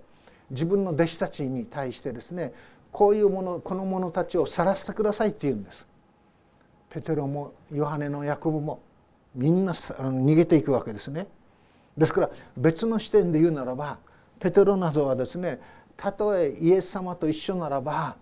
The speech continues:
殺されるようなことがあったとしても、厳しい状況に接するようなことがあったとしても、「私は決して主を離れません」となんて言うんですけども、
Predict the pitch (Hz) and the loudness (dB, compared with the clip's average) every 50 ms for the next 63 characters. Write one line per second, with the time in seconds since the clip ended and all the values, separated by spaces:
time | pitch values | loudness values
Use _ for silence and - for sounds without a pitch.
0 | _ _ _ _ _ _ - - - 160 165 185 190 - 220 208 208 208 196 202 | _ _ _ _ _ _ -12 -2 2 2 2 2 0 -2 -2 0 0 2 4 6
1 | 202 196 190 180 160 - - 156 - 165 151 143 - - - 160 - - 156 - | 4 4 4 2 -6 -4 -6 -4 -2 -2 -2 -2 -6 -6 -8 -8 -2 -2 -4 -4
2 | - - 165 160 160 147 127 120 - - - - _ _ - - 175 170 202 190 | -2 -4 -4 -2 -2 -4 -4 -6 -8 -16 -20 -20 _ _ -6 -4 0 2 2 0
3 | - - 202 190 170 156 180 180 170 165 - 185 170 170 160 - - 170 160 - | 0 0 0 2 4 4 4 4 2 2 0 0 0 0 -2 -2 -2 -2 -2 0
4 | - 185 180 170 170 170 170 170 160 - 165 - 170 156 156 - - 170 165 175 | -2 2 4 4 4 4 2 -2 -6 -6 -2 0 0 0 0 0 0 -2 0 0
5 | 165 160 - 190 190 190 175 - - - - - 147 147 139 - 190 190 - 202 | -2 -4 -4 -6 -4 -4 -6 -6 -8 -14 -12 -6 -4 -4 -2 -4 -6 -4 -2 -4
6 | 185 175 170 - 202 190 - - 180 165 - - 185 160 156 160 165 180 185 202 | -4 -4 2 2 2 2 4 2 0 2 4 2 2 2 0 0 0 0 0 0
7 | 208 208 202 196 - 202 185 170 - - 131 127 139 139 - 135 135 165 185 185 | 0 -2 -2 -4 -4 -4 -4 -4 -4 -6 -6 -6 -6 -8 -4 -2 0 0 0 0
8 | 160 - - - 143 127 127 135 160 175 170 139 117 - | -2 -4 -2 -2 -2 0 0 0 0 2 0 0 -2 -6